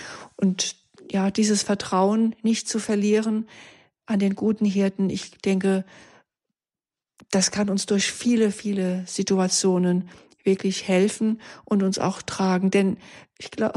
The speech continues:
<laughs> wie, wie bei diesem, bei diesem Bild am, mit den Spuren im Sand, also wo wir meinen, wir müssten da jetzt vorwärts marschieren und wir müssten alles machen und wir müssten den Weg beschreiten.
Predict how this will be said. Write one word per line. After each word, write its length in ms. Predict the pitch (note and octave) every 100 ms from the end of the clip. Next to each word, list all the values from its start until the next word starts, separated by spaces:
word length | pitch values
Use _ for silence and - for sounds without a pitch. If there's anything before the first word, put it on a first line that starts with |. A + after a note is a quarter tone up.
| G3+
<laughs> 100 | A3
wie, 220 | A3 G#3
wie 80 | G#3
bei 140 | F#3+
diesem, 380 | F#3 G#3 G3+ G3+ - - - -
bei 120 | G3
diesem 320 | G3 - G#3
Bild 520 | G3+ A3 A3+ A3+ - -
am, 200 | F#3 G3+ A3 - -
mit 140 | G3+
den 100 | G3
Spuren 420 | - - A3 A3
im 180 | G3 G3
Sand, 460 | G3 F#3 F#3+ G#3 - - - - -
also 280 | - G3 G3+
wo 140 | G3 G3+
wir 120 | F#3+
meinen, 440 | F#3 G3 A#3+ A#3
wir 140 | G3+ G3+
müssten 400 | A#3 - - F#3+
da 100 | F3
jetzt 280 | G3 G3
vorwärts 440 | - G#3+ A3 G#3+ G#3
marschieren 400 | G3+ - A3 G#3
und 160 | G#3
wir 180 | A3 B3
müssten 360 | B3 A#3 - -
alles 340 | F#3 G#3 G#3
machen 260 | G#3 G#3+ G#3+
und 200 | G3+ G3+
wir 140 | A#3
müssten 340 | B3+ C4 - G3+
den 180 | G3
Weg 220 | G3 G#3 -
beschreiten. 560 | G3 - F#3 F#3+ F#3+